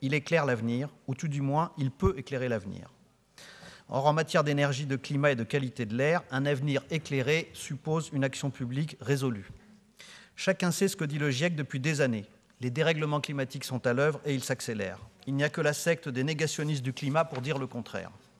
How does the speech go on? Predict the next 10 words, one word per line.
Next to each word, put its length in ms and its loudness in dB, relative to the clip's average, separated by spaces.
Or, 160 6
les 100 2
derniers 320 4
engagements 480 2
de 80 0
réduction 640 -2
des 180 0
émissions 600 -2
des 260 -2
États 420 0